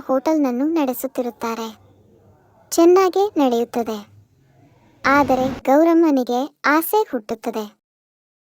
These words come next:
ಮಡಕೆಯೊಳಗೆ ಹೆಚ್ಚು ಮಸಾಲೆ ಹಾಕಿ ಹೆಚ್ಚು ಅಡುಗೆ ಮಾಡಿ ಹೆಚ್ಚಿನ ಹಣ ಸಂಪಾದಿಸುವ ಆಸೆ ಹುಟ್ಟಿತು. ಅದೇ ರೀತಿ ಮಸಾಲೆ ಹೆಚ್ಚಿಗೆ ಹಾಕಿದಳು.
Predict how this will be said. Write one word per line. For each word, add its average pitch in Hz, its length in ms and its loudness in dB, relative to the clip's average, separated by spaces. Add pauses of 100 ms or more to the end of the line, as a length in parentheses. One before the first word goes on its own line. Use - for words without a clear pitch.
(200)
ಮಡಕೆಯೊಳಗೆ 320 840 2
ಹೆಚ್ಚು 302 440 -4
ಮಸಾಲೆ 285 500 0
ಹಾಕಿ 277 420 -4
ಹೆಚ್ಚು 302 360 -4
ಅಡುಗೆ 285 360 0
ಮಾಡಿ 294 380 0 (100)
ಹೆಚ್ಚಿನ 330 420 -2
ಹಣ 277 280 -4
ಸಂಪಾದಿಸುವ 277 680 -4 (160)
ಆಸೆ 302 320 -4
ಹುಟ್ಟಿತು. 226 560 -10 (1040)
ಅದೇ 349 300 4
ರೀತಿ 320 440 0
ಮಸಾಲೆ 262 480 -2
ಹೆಚ್ಚಿಗೆ 262 520 -2
ಹಾಕಿದಳು. 262 800 -6